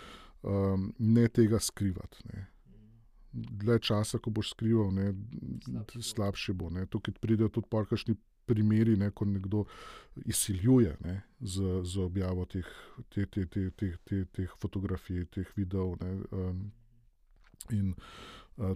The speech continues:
Speaker 1: tudi ta izsiljevanja, ne, se, se ne končajo dobro, ne. Tudi mi vidimo, ne, da, da ko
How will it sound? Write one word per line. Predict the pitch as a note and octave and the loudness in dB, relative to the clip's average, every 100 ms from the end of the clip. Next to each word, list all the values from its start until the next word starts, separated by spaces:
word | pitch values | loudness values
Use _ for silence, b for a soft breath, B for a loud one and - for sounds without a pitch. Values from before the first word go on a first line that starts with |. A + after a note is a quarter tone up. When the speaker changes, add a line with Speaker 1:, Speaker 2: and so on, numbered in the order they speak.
| - | 2
Speaker 1:
tudi | - B2+ | 2 2
ta | - A#2+ | 6 6
izsiljevanja, | A#2 A#2+ G#2+ G2 F#2+ F2+ | 6 4 2 2 0 -2
ne, | E2+ F2 | -4 -4
se, | - | -6
se | F#2 - | -6 0
ne | A2 A2 | 2 2
končajo | - G2 G2+ F#2 | 0 -2 -2 -2
dobro, | F2 F2 F#2 - | -2 -6 -6 -8
ne. | - F#2 - b b b | -8 -10 -14 b b b
Tudi | - - - | -6 -2 2
mi | A2+ | 4
vidimo, | G#2+ G#2 G2+ | 4 2 0
ne, | F2+ F#2+ | 0 -2
da, | F#2 F#2 F2+ F2+ | -2 -2 -4 -6
da | - F#2 F#2 | -6 -6 -6
ko | - - | -6 -6